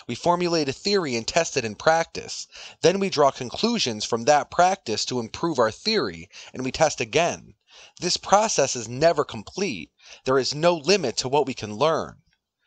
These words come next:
Class struggle in particular has a huge influence on our thinking. Class consciousness, our knowledge of our place in society in relations to other social classes,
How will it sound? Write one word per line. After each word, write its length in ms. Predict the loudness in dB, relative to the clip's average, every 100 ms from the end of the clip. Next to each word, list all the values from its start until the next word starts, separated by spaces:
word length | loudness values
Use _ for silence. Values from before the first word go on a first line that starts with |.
| _ _
Class 400 | -4 4 6 4
struggle 440 | 0 2 2 2 -2
in 60 |
particular 640 | -4 -2 2 2 2 0 0
has 180 | 0 -2
a 60 |
huge 340 | -4 -4 -4 -2
influence 560 | -4 -6 -4 -4 -2 0
on 140 | 0
our 120 | 0
thinking. 580 | 0 -2 -2 -6 -12 -16 _ -20 -18 -4
Class 320 | 2 2 2
consciousness, 800 | 0 2 2 0 -4 -8 -10 -6 0
our 140 | 0
knowledge 480 | 4 4 4 2 0
of 80 | 2
our 140 | 2
place 460 | 0 0 2 0 -4
in 80 | -8
society 680 | -10 -4 0 2 2 -2 -4
in 100 | 0
relations 560 | 0 2 0 -4 -6
to 120 | -4 0
other 220 | 2 0
social 420 | 0 0 0 -2
classes, 640 | -2 0 0 -4 -12 -14